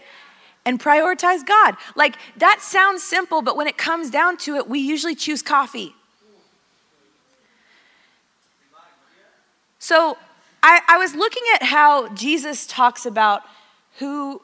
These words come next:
the greatest people are and maybe some of you guys have heard this scripture, and I'll get into this and what this means in a little bit, but Matthew twenty-three eleven through twelve, Jesus says,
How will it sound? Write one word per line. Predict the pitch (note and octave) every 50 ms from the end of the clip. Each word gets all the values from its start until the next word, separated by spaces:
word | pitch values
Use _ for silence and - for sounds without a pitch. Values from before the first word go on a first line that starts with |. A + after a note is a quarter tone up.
| _ _ -
the | F#3+ G#3+ G#3
greatest | F#3 G#3+ A#3+ A#3+ A#3+ A#3+ - - -
people | - - A#3 A3 F#3 G#3 G3+ G#3 -
are | - F#3 E3+ E3 E3 E3+ F#3+ G3 _ _ _ _ _ -
and | G3+ A3 A3 A3
maybe | A3 A3+ A#3 A#3+ B3
some | G#3+ - A#3+ A3
of | A3
you | G#3+ G#3+
guys | G#3+ G#3 G#3
have | G#3 F#3
heard | F#3+ G#3 G3
this | F#3 G3 F#3
scripture, | - - F#3+ F#3 - G#3
and | F#3+
I'll | G3 G3+
get | F#3 G3 G3
into | G3 F#3+ F#3+ - F#3+
this | F3 F3+ F#3 - -
and | F#3+ F3+
what | F3 F3+ F3+
this | - F3+ F3 -
means | F#3 F3 F3 F3
in | E3+ E3+
a | E3
little | E3 E3+ E3+ E3+
bit, | E3+ E3+ D#3+ -
but | - E3+ - - - - - - - -
Matthew | A3 A3+ A#3+ - C4
twenty-three | B3+ - - B3 A#3+ A#3 A3+ A#3 A3
eleven | G3+ F#3+ F#3+ F#3+ F#3+ G3
through | F#3+ G3+ F#3
twelve, | - - F#3+ F#3 F3 E3+
Jesus | - G3 G3+ G3 G3+ G3
says, | - - G3 F3+ F3+ F3+